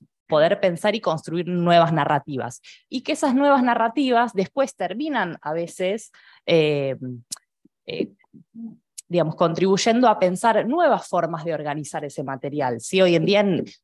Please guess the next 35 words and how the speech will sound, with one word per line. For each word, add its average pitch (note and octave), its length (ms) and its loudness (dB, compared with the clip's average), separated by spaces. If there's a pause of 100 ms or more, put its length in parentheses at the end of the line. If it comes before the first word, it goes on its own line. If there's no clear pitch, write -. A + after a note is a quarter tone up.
(120)
en D3 140 -4
el C3+ 140 -2
Archivo C3+ 320 0
de E3 60 2
Lima F#3+ 420 -2
no C#3+ 340 -6
hay E3 180 2
un D3+ 160 0
fondo D3+ 380 0
documental C#3 480 -2
sobre C#3+ 300 -6
piratas, A3+ 560 0
<laughs> - 40 -16
pero, - 460 -6 (640)
pero, F3+ 320 0
digamos, E3+ 400 2
si E3+ 180 -4
proliferaran F3 760 0
los F#3 140 -4
estudios, A3 500 -2
podría, E3+ 680 -2
podría D#3+ 360 -6
ser F3 240 -4
una, D3+ 380 -6 (320)
una, C#3 640 -10 (300)
nada, B2 340 -2
se, A#2 260 -10
se - 160 -4
abre E3+ 280 2
un D#3+ 120 -6
área D3 260 -6
de B2 40 -8
estudios, A#2+ 420 -16
¿no? F3+ 180 -10 (420)
Em, D#3 800 -2